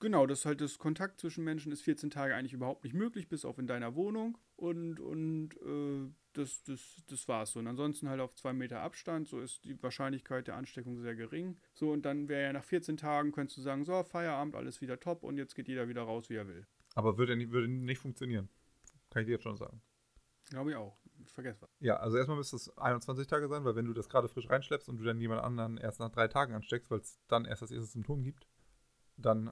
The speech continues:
Speaker 2: äh, muss man es schon mal wieder um drei Tage verlängern.
Speaker 1: Du, das Ding ist ja, dass ich dann ja gemeldet werde als Fall und dann werden alle, die ich getroffen hab, mit denen ich Kontakt hatte, da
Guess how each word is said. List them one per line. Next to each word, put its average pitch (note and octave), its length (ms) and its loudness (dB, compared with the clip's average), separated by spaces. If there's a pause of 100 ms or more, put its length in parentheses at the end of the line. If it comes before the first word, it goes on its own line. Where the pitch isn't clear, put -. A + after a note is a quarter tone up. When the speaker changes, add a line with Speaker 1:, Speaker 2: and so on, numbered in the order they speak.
Speaker 2:
äh, G#2 420 0 (120)
muss A#2+ 260 -6
man A#2+ 60 -2
es - 80 -6
schon B2 80 -2
mal G#2 120 0
wieder A2 140 4
um G#2+ 240 0
drei G#2+ 160 6
Tage A2+ 180 4
verlängern. B2 460 4 (260)
Speaker 1:
Du, A3+ 180 4
das F3+ 200 0
Ding F#3 160 0
ist E3 160 2
ja, D#3+ 80 4
dass C#3+ 240 -2
ich - 240 -8
dann D#3 180 0
ja C#3 140 2
gemeldet C#3 480 4
werde A#2+ 260 2
als A2+ 240 -8
Fall D#3 400 2 (240)
und D3 220 -2
dann E3+ 180 2
werden C3+ 260 -2
alle, E3 520 6 (180)
die C3+ 500 -2 (200)
ich G#3+ 240 -2
getroffen D3 520 -2
hab, C3+ 280 -4
mit C3+ 180 -8
denen C3+ 220 -2
ich E3+ 160 -6
Kontakt D#3 480 -4
hatte, B2 340 -2 (400)
da C3+ 300 0